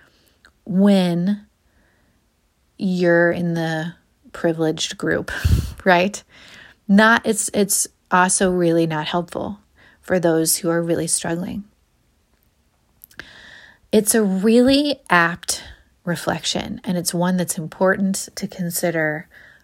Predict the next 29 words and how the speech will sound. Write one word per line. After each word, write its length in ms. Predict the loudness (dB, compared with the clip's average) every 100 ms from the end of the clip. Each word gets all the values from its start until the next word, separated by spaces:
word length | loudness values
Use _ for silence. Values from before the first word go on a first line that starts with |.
| _
um, 180 | -4 -4
right 360 | -2 0 0 0
now. 380 | -4 -4 -6 -10
It, 160 | -18 -10
it 260 | -8 -8 -8
really 580 | -2 2 4 6 6 4
important 440 | -4 -4 -4 -4
to 80 | -6
consider 440 | -6 -6 -6 -8
right 180 | -8 -8
now 200 | -8 -6
in 100 | -6
the 60 | -6
time 240 | -8 -8
and 80 | -6
space 340 | -6 -6 -8
we're 100 | -8
in. 320 | -10 -10 -12 -16 -20 -20 -20 -20 -20 -20 -20 -20 _ _ _ _ _ 0
But 260 | 2 2 _ _ _
baked 420 | 4 4 2 -2 -12 _
under 440 | 2 4 6 4 4
that 240 | 2 0
statement 720 | -2 0 0 0 -2 -4 -6 -12 -20 _ -6
was 480 | 0 4 4 4 0
this 500 | 2 2 2 0 -2
feeling, 720 | -8 -8 -2 0 2 0 -2
and 260 | -4 -2 -4 -4 -2
I'm, 480 | 2 2 0 -8 -14 _ _ _ _ _ _ -4
I'm 240 | 0 0